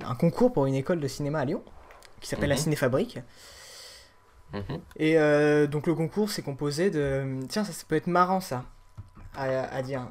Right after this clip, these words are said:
Speaker 1: C'est, ça, il y a un concours, en fait, c'est composé, donc tu dois envoyer C V, lettre de motivation, normal.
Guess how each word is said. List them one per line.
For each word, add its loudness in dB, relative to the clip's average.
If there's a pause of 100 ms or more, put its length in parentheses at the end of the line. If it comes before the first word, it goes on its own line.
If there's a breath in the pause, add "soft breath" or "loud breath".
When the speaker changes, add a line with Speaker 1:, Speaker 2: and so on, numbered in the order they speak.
Speaker 1:
C'est, -4
ça, -8
il -6
y -2
a 0
un -4
concours, -2
en -2
fait, -6
c'est -6
composé, -2 (120)
donc -8
tu -16
dois 0
envoyer 0
C -2
V, 0
lettre 2
de -2
motivation, -4
normal. 0